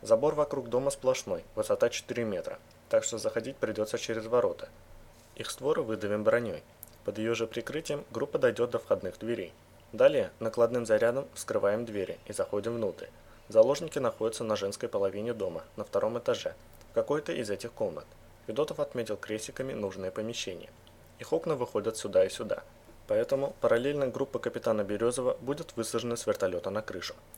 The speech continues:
Вот здесь есть люк». Полковник посмотрел на Ивана. «Он наверняка заминирован, так что работать предельно аккуратно». «Вертушку за версту слышно», нахмурился Иван. «Незаметно не высадимся». «Это так», кивнул полковник. «Но другого выхода нет.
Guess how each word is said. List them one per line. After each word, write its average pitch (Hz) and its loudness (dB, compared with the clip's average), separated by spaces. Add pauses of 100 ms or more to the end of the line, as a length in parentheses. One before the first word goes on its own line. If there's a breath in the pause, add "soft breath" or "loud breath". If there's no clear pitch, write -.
(140)
Вот 107 -4
здесь 143 -4
есть 131 -2
люк». - -10 (320)
Полковник 147 -2
посмотрел 104 0
на 107 2
Ивана. 98 -2 (340)
«Он 135 2
наверняка 127 4
заминирован, 113 -2
так 117 4
что - 0
работать 110 4
предельно 90 -4
аккуратно». 107 2 (840)
«Вертушку 117 -4
за 139 -2
версту 147 -2
слышно», 101 -4 (180)
нахмурился 101 -2
Иван. 92 -4 (140)
«Незаметно 113 2
не 117 0
высадимся». 104 -4 (480 loud breath)
«Это - 0
так», - 2
кивнул 87 -6
полковник. 85 -4 (280)
«Но 113 -4
другого 120 2
выхода 107 0
нет. 117 -2